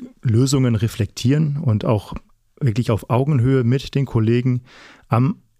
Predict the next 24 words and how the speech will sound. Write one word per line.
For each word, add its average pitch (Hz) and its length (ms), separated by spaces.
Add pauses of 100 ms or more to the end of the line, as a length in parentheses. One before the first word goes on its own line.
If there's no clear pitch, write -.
(140)
idealen 113 460
Antriebsstrang 120 640
des 113 160
Traktors - 400
halt 101 100
arbeiten. 98 480
Das 95 140
ist - 60
eine 107 80
ganz 117 200
andere 117 340
Situation, 107 640
als 107 120
es 95 120
vorher 113 220
der 120 100
Fall 110 280
war. 110 220 (920)
Und 120 160
den 113 120
Schritt - 200
finde 131 220
ich 110 80
echt - 400